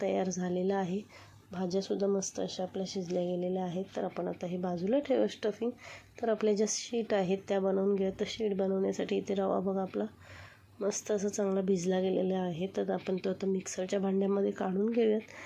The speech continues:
कारण तो आपल्याला आता मिक्सरला फिरवून घ्यायचा आहे. त्याच्या आपल्याला पातळ अशा शीट बनवून घ्यायच्या, जशा आपण मैद्याच्या करतो तशा.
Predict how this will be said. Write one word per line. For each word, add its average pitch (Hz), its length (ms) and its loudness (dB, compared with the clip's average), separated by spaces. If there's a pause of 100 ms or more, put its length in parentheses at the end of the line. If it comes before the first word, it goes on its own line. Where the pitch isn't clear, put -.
(420)
कारण 214 140 0
तो 196 100 2
आपल्याला 185 360 0
आता 190 160 -4
मिक्सरला 185 500 0
फिरवून 190 460 0
घ्यायचा 180 400 -2
आहे. 180 220 -2 (540)
त्याच्या 190 260 -4
आपल्याला 190 320 0 (140)
पातळ 208 400 0
अशा 196 260 -2
शीट 202 420 -2
बनवून 196 340 4
घ्यायच्या, 190 300 0
जशा 196 260 0
आपण 196 180 2
मैद्याच्या 185 520 2
करतो - 380 -4
तशा. 233 220 -6